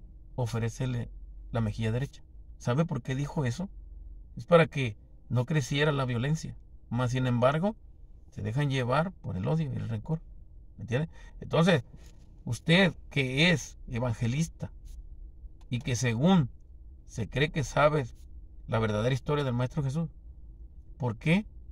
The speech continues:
no practican las cosas del Maestro Jesús? Un verdadero cristiano ama al hermano, no destruye, no hace guerras, ¿me entiende? Entonces yo les digo esto,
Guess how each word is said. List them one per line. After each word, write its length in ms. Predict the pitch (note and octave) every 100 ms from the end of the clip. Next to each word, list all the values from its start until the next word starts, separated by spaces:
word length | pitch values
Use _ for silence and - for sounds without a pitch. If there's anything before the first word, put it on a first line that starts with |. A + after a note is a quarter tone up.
| - - -
no 320 | A#2 D3+ G3 - - -
practican 600 | - G2+ - D3 - G3 - - -
las 140 | A2+
cosas 300 | - A#2 C#3+
del 140 | B2+
Maestro 260 | F#2+ G#2+ C3
Jesús? 200 | D3+ F3 - - - -
Un 120 | A#2+
verdadero 420 | E3+ E3+ D#3 E3
cristiano 600 | D#3 B2+ C#3 C3+ D#3+ G3+ - - - -
ama 280 | G#2+ A#2 B2+
al 80 | A2
hermano, 500 | E2+ F#2 B2 D#3+ F3+ - - - -
no 160 | - F#2
destruye, 640 | G2 - G2+ A#2 C#3 E3+
no 100 | E3
hace 220 | - G2
guerras, 500 | F#2+ G#2 C3 F3+ - - - - -
¿me 60 | G#2+
entiende? 260 | C3+ E3+ - - -
Entonces 340 | - C#3+ F#3 E3+
yo 120 | F#3
les 160 | F#3 F3+
digo 240 | F#3 F3
esto, 280 | E3 -